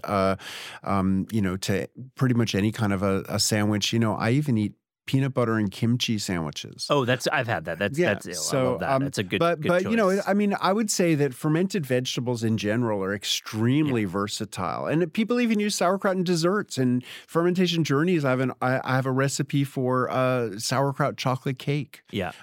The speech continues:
Speaker 1: Um,
Speaker 2: I love
Speaker 1: and
Speaker 2: that idea.
Speaker 1: it's a, you know, it's just, it's an extremely versatile
Speaker 2: It
Speaker 1: food.
Speaker 2: sounds really good. It sounds
Speaker 1: It,
Speaker 2: really
Speaker 1: it, it
Speaker 2: good.
Speaker 1: is delicious. I mean, you know, what I would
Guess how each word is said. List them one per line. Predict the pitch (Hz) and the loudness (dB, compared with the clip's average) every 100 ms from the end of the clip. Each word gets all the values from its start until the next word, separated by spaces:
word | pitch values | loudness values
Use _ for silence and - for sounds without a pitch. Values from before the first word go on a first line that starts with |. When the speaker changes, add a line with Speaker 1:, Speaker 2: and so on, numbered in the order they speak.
| - | -8
Speaker 1:
Um, | 113 110 110 113 | -4 0 0 0
Speaker 2:
I | 110 | 2
love | 107 107 | 2 2
Speaker 1:
and | 101 | 2
Speaker 2:
that | 92 | 0
idea. | 85 87 80 98 | -2 -2 -4 -2
Speaker 1:
it's | 127 - | -2 0
a, | 143 143 | 0 2
you | 175 | 2
know, | 135 | 2
it's | 139 - | 0 0
just, | 160 147 - | -2 -2 -2
it's | 143 - | -4 0
an | 135 | 2
extremely | 135 - - 120 131 147 | 2 -2 0 0 2 0
versatile | 131 110 113 - - 110 | -2 -4 -6 -8 -8 -4
Speaker 2:
It | 120 | -2
Speaker 1:
food. | |
Speaker 2:
sounds | - 240 190 | 0 0 0
really | 120 110 135 123 | -2 0 0 0
good. | 110 120 98 85 - _ _ _ _ _ 120 | -2 -2 -4 -8 -18 _ _ _ _ _ -10
It | |
sounds | - 190 143 | -2 -2 0
Speaker 1:
It, | 156 | 0
Speaker 2:
really | 120 175 | 0 0
Speaker 1:
it, | 196 | 2
it | |
Speaker 2:
good. | 180 | 2
Speaker 1:
is | 226 262 | 2 0
delicious. | - 160 117 - | -2 -2 -2 -2
I | 160 | 0
mean, | 185 196 | 2 2
you | |
know, | 202 180 | 2 2
what | 170 | 2
I | 165 | 2
would | 165 | 2